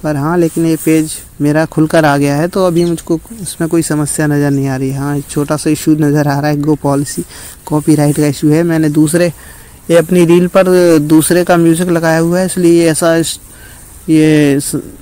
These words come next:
monetization limited नज़र आ रहा है। ये छोटा सा issue नज़र आ रहा है, इसको हम सही कर लेंगे बाद में। उस music को हटा देंगे तो अपना ये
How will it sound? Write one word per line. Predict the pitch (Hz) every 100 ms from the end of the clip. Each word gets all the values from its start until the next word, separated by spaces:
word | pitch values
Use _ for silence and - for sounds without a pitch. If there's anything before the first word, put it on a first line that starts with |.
| - 156 - - - - - - 147 -
monetization | 143 151 147 151 147 147 - 151
limited | 139 147 151 165 156
नज़र | 147 147 143
आ | 139
रहा | 143
है। | 151 208 - - - - - - - - - - -
ये | 147
छोटा | - 160 156 165
सा | -
issue | 156 - 180
नज़र | 170 160 151
आ | 151
रहा | 147 147
है, | 170
इसको | - 185
हम | 180 170
सही | 170 165
कर | 156 151
लेंगे | 151 156 156
बाद | 143 139
में। | 147 180
उस | 196 165 - - - - - - - - 147
music | 156 160 175
को | - 170
हटा | 165 165
देंगे | 170 185 214
तो | 214 190
अपना | 175 175 170
ये | 170 165